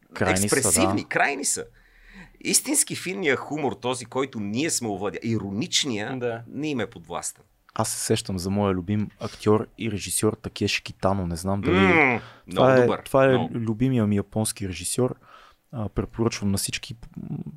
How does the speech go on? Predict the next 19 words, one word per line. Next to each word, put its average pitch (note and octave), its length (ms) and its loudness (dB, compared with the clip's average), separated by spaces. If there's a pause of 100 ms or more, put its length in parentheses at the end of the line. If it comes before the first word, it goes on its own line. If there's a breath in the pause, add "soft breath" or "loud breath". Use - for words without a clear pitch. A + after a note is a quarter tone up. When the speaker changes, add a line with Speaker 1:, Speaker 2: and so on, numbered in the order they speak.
Speaker 1:
какво - 380 -4
да, F#2 200 -2
да - 160 -8
гледате, F#2+ 640 2
Хана G2 360 0
Би, F#2+ 280 0
един F#2 280 2
невероятен F#2 480 -2
филм F#2 240 -2
от F2+ 80 -4
деветдесетте, G2+ 680 0 (300 loud breath)
Брат, G2 400 4
един G2+ 180 4
от G2+ 140 -4
любимите G2+ 320 0
ми G2+ 60 0
Speaker 2:
М. G2+ 40 2
Speaker 1:
негови G2+ 260 0
филми. A#2 260 0